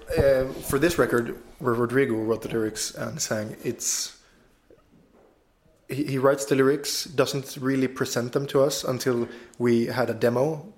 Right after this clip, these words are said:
and I and, me and him went to the studio, and he tried, he just sang in the mic, and we tried different stuff, and then that's the first time I think anybody, that I, I hear them first, trying to put it together, and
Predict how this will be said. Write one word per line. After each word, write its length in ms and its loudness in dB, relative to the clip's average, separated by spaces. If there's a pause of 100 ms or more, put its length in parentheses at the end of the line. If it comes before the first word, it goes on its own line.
and 400 -4
I 140 4
and, 260 0
me 140 0
and 80 0
him 180 -2
went 180 -2
to 60 -2
the 100 -4
studio, 460 0 (400)
and 100 -4
he 60 -2
tried, 300 0
he 100 -6
just 260 -6 (400)
sang 380 0
in 100 -2
the 100 -2
mic, 340 0
and 160 -8 (340)
we 80 -12
tried 280 0
different 220 -4
stuff, 320 0
and 120 -8
then 140 -6 (260)
that's 160 0
the 60 -4
first 280 2
time 360 -2 (520)
I 60 -4
think 220 -6
anybody, 380 2 (120)
that 140 2 (200)
I, 220 2
I 80 4
hear 220 2
them 160 -4
first, 440 0 (500)
trying 180 -4
to 40 -6
put 200 -2
it 100 0
together, 460 2
and 400 -6